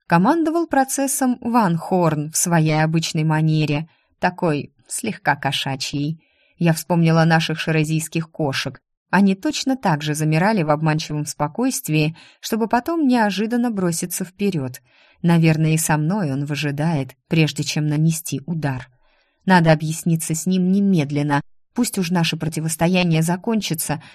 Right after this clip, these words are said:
даже самым трагичным образом, дуэлью или ссорой. Лучше ужасный конец, чем ужас без конца, чем это наполненное страхом ожидание. Спрятав швейные принадлежности, я свесила ноги наружу,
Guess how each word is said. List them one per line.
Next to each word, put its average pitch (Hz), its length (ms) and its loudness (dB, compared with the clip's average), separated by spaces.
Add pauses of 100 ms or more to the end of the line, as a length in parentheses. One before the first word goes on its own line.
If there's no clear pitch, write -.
даже 196 220 2
самым 226 320 0
трагичным 190 600 0
образом, 151 520 -2 (180)
дуэлью 175 680 4
или 175 240 2
ссорой. 151 720 -2 (340)
Лучше 202 400 0
ужасный 185 440 0
конец, 175 540 -2 (100)
чем 160 320 0
ужас 170 340 -2
без 151 200 -6
конца, 156 560 -2 (340)
чем 190 240 2
это 190 160 0
наполненное 190 680 0
страхом 196 560 -2
ожидание. 160 920 0 (340)
Спрятав 160 440 0
швейные 165 420 2
принадлежности, 160 800 0
я 143 120 2
свесила 165 480 0
ноги 160 260 2
наружу, 160 600 -2